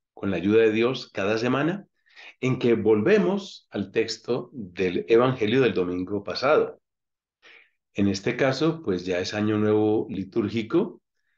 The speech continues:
Estamos con el ciclo ya de San Mateo. Terminó el ciclo C, que era el de San Lucas. Estamos empezando el ciclo A, que es el de San Mateo.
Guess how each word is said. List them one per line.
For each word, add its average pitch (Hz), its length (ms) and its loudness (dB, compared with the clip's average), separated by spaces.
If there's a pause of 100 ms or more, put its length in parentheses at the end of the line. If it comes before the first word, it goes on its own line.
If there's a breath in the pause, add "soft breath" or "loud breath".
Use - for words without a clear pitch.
(360)
Estamos 107 680 -4
con 101 200 -4
el 92 120 -6
ciclo 104 500 0
ya 98 220 -2
de 101 100 0
San 98 220 -2
Mateo. 104 540 0
Terminó 92 520 -6
el 92 120 -6
ciclo 98 440 -2
C, 120 260 2
que 113 100 -4
era 101 100 -2
el 98 100 -4
de 101 80 -8
San 92 220 -6
Lucas. 107 340 -4
Estamos 92 440 -8
empezando 92 520 -2
el 95 80 -2
ciclo 98 380 2
A, 131 160 2
que 120 80 -2
es 101 80 -2
el 110 80 -4
de 113 100 -4
San 127 180 -2
Mateo. 180 440 0